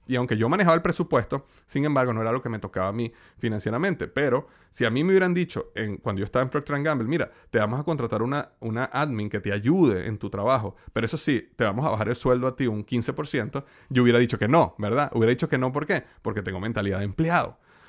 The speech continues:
Pero la mentalidad del emprendedor y del empresario no es la misma. La mentalidad del emprendedor y del empresario es, "Esto es una inversión que me va a permitir dedicar más de mi tiempo al área de venta.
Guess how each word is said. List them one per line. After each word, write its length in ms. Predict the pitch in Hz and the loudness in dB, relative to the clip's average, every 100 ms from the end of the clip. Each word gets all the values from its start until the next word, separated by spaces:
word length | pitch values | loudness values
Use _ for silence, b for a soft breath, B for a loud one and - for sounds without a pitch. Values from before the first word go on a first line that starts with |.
| b b - | b b 0
Pero 160 | 110 | 2
la 80 | 110 | 2
mentalidad 380 | 107 107 101 101 | 0 0 0 0
del 80 | 139 | -2
emprendedor 640 | 151 135 123 151 127 - | -2 -2 0 0 -2 -6
y 80 | - | -4
del 140 | 110 98 | -2 -2
empresario 480 | 101 95 170 139 | -4 -2 2 2
no 240 | 101 98 98 | 0 -2 -2
es 80 | 104 | 0
la 100 | 107 | 4
misma. 460 | 151 143 104 - b b - | 6 4 2 -12 b b -6
La 100 | 107 | -4
mentalidad 380 | 107 104 98 | -2 -2 -2
del 80 | 110 | -2
emprendedor 480 | 151 139 127 120 139 | -2 -2 0 0 0
y 40 | |
del 80 | 113 | -2
empresario 440 | 110 - 127 110 101 | -4 -4 -2 -2 -2
es, 100 | 127 | -4
"Esto 200 | - 139 | -4 0
es 40 | |
una 100 | 170 | 2
inversión 600 | 170 143 123 - 165 151 | 2 0 -2 0 2 2
que 100 | 143 | 0
me 100 | 107 | -4
va 40 | |
a 40 | 104 | -4
permitir 440 | 135 139 135 131 | -4 -2 -2 0
dedicar 380 | 120 104 - 104 | 0 -2 -4 -4
más 200 | 113 139 | -2 -2
de 80 | 156 | 0
mi 120 | 143 | -2
tiempo 340 | 147 123 131 | -2 -2 -2
al 80 | 113 | -2
área 220 | 104 110 | 0 0
de 80 | 110 | 0
venta. 400 | 110 139 127 95 | 0 0 -2 -6